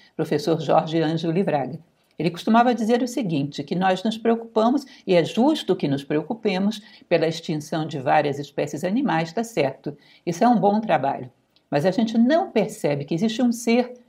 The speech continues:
que está em perigo de extinção ainda maior do que qualquer espécie animal, que é o próprio ser humano. Na plenitude da condição humana, com valores, virtudes e sabedoria,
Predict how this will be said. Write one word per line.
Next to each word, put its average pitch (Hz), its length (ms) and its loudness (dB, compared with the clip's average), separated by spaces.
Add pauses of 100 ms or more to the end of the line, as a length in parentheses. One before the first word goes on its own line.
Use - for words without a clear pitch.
(200)
que 190 80 -2
está 196 200 2
em 214 100 4
perigo 214 360 0
de 214 100 -2
extinção 196 500 0
ainda 262 280 4
maior 226 480 4
do 220 100 -2
que 240 140 -4
qualquer 294 540 2
espécie 226 440 -2
animal, 240 520 -2 (340)
que - 80 -6
é 285 60 2
o 302 80 -2
próprio 226 400 2
ser 247 220 -2
humano. 160 440 0 (300)
Na 175 100 2
plenitude 254 760 0
da 226 120 0
condição 220 560 -2
humana, 165 520 0 (240)
com 165 140 0
valores, 156 600 2
virtudes 175 640 -4
e 143 80 -4
sabedoria, 147 800 0